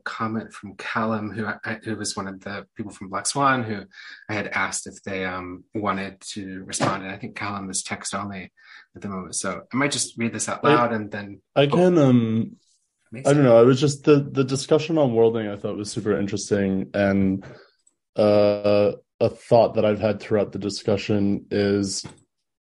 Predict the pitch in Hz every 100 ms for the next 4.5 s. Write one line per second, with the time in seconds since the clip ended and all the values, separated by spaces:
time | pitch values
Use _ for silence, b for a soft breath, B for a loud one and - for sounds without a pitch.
0 | _ - 113 110 110 110 110 107 101 110
1 | - 110 107 - 104 - 110 104 107 107
2 | 104 107 _ _ _ _ 107 - - -
3 | 113 - 120 117 117 113 110 - 107 104
4 | 107 - 110 107 107